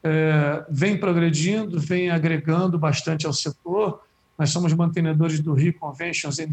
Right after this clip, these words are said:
Visitor Bureau, que é um braço comercial que a Associação Brasileira de Indústria Hoteleira tem para vender o Rio de Janeiro,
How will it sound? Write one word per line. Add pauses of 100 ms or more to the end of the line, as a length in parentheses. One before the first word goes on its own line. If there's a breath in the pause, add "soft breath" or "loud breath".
Visitor
Bureau,
que
é (420 loud breath)
um
braço
comercial
que
a
Associação
Brasileira
de
Indústria
Hoteleira
tem
para
vender
o
Rio
de
Janeiro,